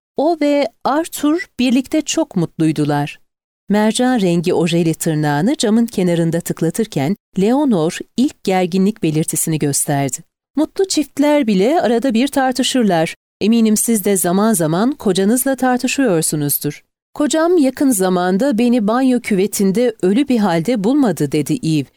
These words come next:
düz bir ses tonuyla. Fox ve Fitzhugh ne hakkında tartışırlardı? Leonor sinirli bir şekilde burnundan soludu.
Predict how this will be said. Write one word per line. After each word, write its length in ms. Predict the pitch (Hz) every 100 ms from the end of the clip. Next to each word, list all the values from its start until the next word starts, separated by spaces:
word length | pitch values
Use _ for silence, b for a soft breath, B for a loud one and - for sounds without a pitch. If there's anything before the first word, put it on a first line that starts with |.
| -
düz 240 | 208 165
bir 100 | 151
ses 300 | 143 160 151
tonuyla. 460 | - 156 147 139 139 _ _ _ -
Fox 420 | - 339 - - -
ve 140 | 294
Fitzhugh 800 | 285 285 - - 247 254 247 -
ne 160 | 185 277
hakkında 440 | 339 311 233 180
tartışırlardı? 1040 | 180 175 170 180 - 165 156 151 147 226 359 _ _ _ _ -
Leonor 680 | 277 339 349 220 208 262 - _
sinirli 480 | - 247 240 262 294
bir 120 | 226
şekilde 600 | - 185 180 175 196 185
burnundan 540 | 175 175 165 160 156
soludu. 560 | 156 - 147 139 127 139